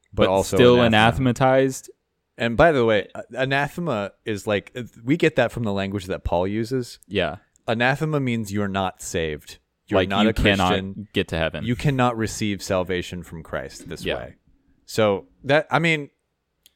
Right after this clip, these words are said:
Speaker 1: and I, you know, I've had conversations with Catholics before where it's like, "Well, am I,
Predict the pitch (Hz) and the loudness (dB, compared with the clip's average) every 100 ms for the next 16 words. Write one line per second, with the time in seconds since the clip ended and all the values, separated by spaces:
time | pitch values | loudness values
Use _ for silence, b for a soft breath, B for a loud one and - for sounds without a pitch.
0 | _ _ _ _ _ _ 151 - 131 156 | _ _ _ _ _ _ -20 -4 0 2
1 | 170 175 214 196 202 - 269 196 160 131 | 0 2 4 4 2 0 -6 -4 -2 -2
2 | 110 107 104 95 92 85 98 87 92 - | -2 -2 -2 -6 -6 -4 -6 -6 -8 -10
3 | 95 - 98 110 107 98 - 98 98 110 | -12 -6 -4 -2 -4 -4 -4 -4 -4 -4
4 | 117 127 131 127 120 107 | -4 -6 -4 -4 -4 -8